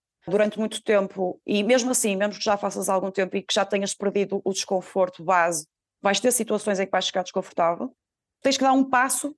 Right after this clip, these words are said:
para esse abismo, tens que dar um passo em direção, eu, eu vou assumir o desconforto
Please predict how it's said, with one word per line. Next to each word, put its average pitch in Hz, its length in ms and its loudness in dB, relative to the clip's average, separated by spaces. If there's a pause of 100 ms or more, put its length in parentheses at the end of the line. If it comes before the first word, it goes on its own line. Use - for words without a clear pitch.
(140)
para 254 140 4
esse 262 160 4
abismo, 240 320 0
tens 202 120 0
que - 40 -6
dar 220 80 4
um 214 80 2
passo 220 320 2
em 233 60 0
direção, 233 520 0
eu, - 280 4
eu 294 180 4
vou 302 160 4
assumir 269 520 4
o 262 80 0
desconforto 220 760 -2